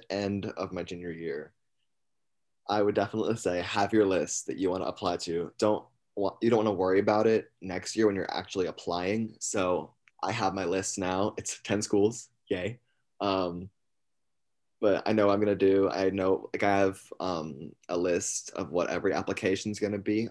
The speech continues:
all the essays, um, so I can get it knocked out, um, sooner rather than later and not procrastinate. So, um,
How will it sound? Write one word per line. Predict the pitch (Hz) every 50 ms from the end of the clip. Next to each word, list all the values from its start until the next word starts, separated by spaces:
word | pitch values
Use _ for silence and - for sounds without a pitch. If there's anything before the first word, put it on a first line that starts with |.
| -
all | - 85 90
the | 95 - -
essays, | - - 104 - - 110 110 113 120 120 123 - - - - -
um, | 92 95 90 85 78 87
so | - 87 87
I |
can | - 95 92
get | 92 90 90
it | - -
knocked | 87 87 92 95 - -
out, | 92 92 95 101 - - _ _ _ _ _ _ _ _ - - -
um, | 92 87 82 78 76 69 67 80 - - _ _ _ _ _ _ _ _ _
sooner | - - 107 98 98 90
rather | 87 80 85 90
than | 90 85 82
later | 82 85 87 98 101 104 117 123 - _ _
and | 87 85 85
not | 82 78 -
procrastinate. | - - - 90 82 80 85 - - 101 107 104 104 95 - _ _ _ _ _ _ _ - - _ -
So, | - - 92 87 85 80 78 76 76 - _ _
um, | - 82 73 64 60 50 50 50 55